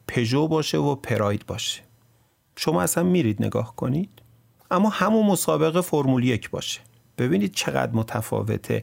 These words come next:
اما اگه من فقط و فقط ماشین را از طریق تلویزیون و مسابقه فرمول یک بشناسم، اون وقت یه باور غلط درم شکل می‌گیره که ماشین یعنی. و این رو جلسه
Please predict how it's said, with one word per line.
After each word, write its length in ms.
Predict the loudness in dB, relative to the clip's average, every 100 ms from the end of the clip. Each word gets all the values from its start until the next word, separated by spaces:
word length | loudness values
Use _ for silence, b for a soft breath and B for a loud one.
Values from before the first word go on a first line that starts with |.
| 0
اما 180 | 2 2
اگه 220 | 4 4
من 200 | 4 2
فقط 580 | 0 -2 0 0 0 2
و 80 | 0
فقط 580 | 2 -4 0 0 0 -2
ماشین 600 | 2 4 4 2 2 4
را 160 | 4 4
از 200 | 2 0
طریق 380 | 0 2 2 2
تلویزیون 840 | 0 2 4 4 2 4 4 2 2
و 100 | 2
مسابقه 680 | 2 2 2 4 2 2 0
فرمول 460 | 0 0 2 4
یک 260 | 2 2 0
بشناسم، 640 | 0 0 0 0 2 2 2
اون 160 | 2 2
وقت 200 | 2 2
یه 100 | 2
باور 420 | 4 2 2 2
غلط 340 | 0 0 0
درم 240 | 2 2 0
شکل 420 | 0 -2 0 -2
می‌گیره 260 | 0 0
که 140 | 0 0
ماشین 420 | 0 0 0 2
یعنی. 480 | 2 2 -2 -4 -8 -4
و 40 | 0
این 220 | 2 4
رو 100 | 4
جلسه 580 | 4 2 2 2 0